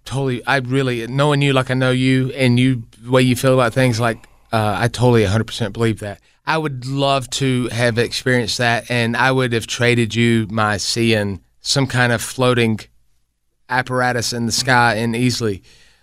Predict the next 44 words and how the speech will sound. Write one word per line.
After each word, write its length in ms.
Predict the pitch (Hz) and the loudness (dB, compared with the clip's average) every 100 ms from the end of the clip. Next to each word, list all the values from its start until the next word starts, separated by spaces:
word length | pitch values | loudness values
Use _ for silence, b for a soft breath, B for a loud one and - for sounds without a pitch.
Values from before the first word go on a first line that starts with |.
| b | b
uh, 420 | 113 107 98 90 87 b b b b b b b _ _ _ _ | 0 2 4 0 -4 b b b b b b b _ _ _ _
I 100 | 143 | -6
mean, 140 | 165 180 | -4 -2
it 80 | 214 | -2
was, 260 | 214 151 - b b - | -4 -6 -14 b b -2
that's 200 | 262 285 | -2 0
the 60 | 226 | -4
thing 260 | 233 214 | -2 -2
is 180 | 170 135 | -4 -4
that 240 | - 262 262 | -2 -2 -4
story 480 | - 220 202 196 | -6 -2 0 0
has 240 | 170 170 135 | 0 -2 -2
been 720 | 143 127 - - 180 170 147 | -6 -6 -12 -4 2 2 0
twisted 880 | - - 202 214 - 220 208 202 196 b b b | -4 0 0 0 0 2 4 4 -2 b b b
and, 320 | 165 160 160 | 0 0 0
like, 340 | 165 156 143 - 190 | -2 -2 -6 -16 -10
I 140 | 175 | -8
mean, 240 | 190 180 | -4 -4
it's 160 | 170 - | -2 -2
a 80 | 170 | 0
story 340 | - 196 185 | 2 4 4
where 280 | 160 156 147 | 0 0 2
I 120 | 139 147 | 2 2
was 100 | 147 | 0
getting 160 | 160 | 0
ready 180 | 175 160 | 0 2
to 60 | 156 | 2
go 100 | 147 | 0
to 80 | |
work. 220 | 139 151 139 | 2 2 2
It's 100 | 131 | -4
like 120 | - _ _ - | -6 _ _ -2
whatever 360 | 160 160 151 | 2 2 2
time 240 | 147 147 143 | 2 2 2
in 20 | |
the 60 | 135 | 4
morning. 300 | 131 131 127 | 4 2 0
I 20 | |
lived 240 | 135 135 | 0 -2
in 80 | 139 | 0
Easley. 380 | 135 127 131 131 b b | 0 0 -4 -6 b b
I 120 | 139 139 | -2 0
saw 520 | - 156 143 143 135 b b b b 151 | 0 2 2 2 -2 b b b b 2
a 260 | 143 131 | 4 2